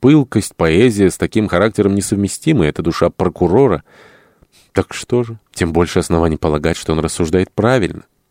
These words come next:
Да, так и надо сделать. Буду ухаживать за госпожой де Фервак. Должно быть, скучновато с ней будет, но я буду глядеть в её прелестные глаза. Они напоминают мне те, что любили меня так, как меня никто никогда не любил. Она иностранка.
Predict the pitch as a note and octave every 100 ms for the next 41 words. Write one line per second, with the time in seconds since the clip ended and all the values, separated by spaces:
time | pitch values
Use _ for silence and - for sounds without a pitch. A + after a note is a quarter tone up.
0 | _ _ _ - D3 D#2+ C#2+ E2+ _ -
1 | D3+ A2+ F2 C#2+ D2 C2+ D2 C#2 C2+ C#3
2 | D#3+ B2+ - G2 E2+ E2+ D#2 D#2+ E2 -
3 | E2 G#2+ A#2 F2 - D#2 D2 C#2 C2+ -
4 | - - - _ - F2+ D#2+ F2 E2+ -
5 | - F2 - F#2+ C#3+ C3+ - E2 D#2+ E2
6 | D#2+ - G#2 A2 G2+ G2 F2+ F2+ E2 G2
7 | - - - E2+ D#2+ E2 D#2 D2+ - D#2+
8 | D#2+ D#2 D2 - - C#3 D3 C#3 C3 C3
9 | A#2+ G2+ G2 - A#2 - - D#2+ D#2+ G2
10 | E2+ E2 D#2+ - G2 G2+ - - - -
11 | - _ - - F2 F2 F2+ F2 E2 -
12 | G#2+ F#2 D2+ D#2 D#2 C#2+ C#2+ C2+ C2+ -
13 | _ _ _ _ _ A#2 C3 C3 - D#3
14 | D#3 G2+ -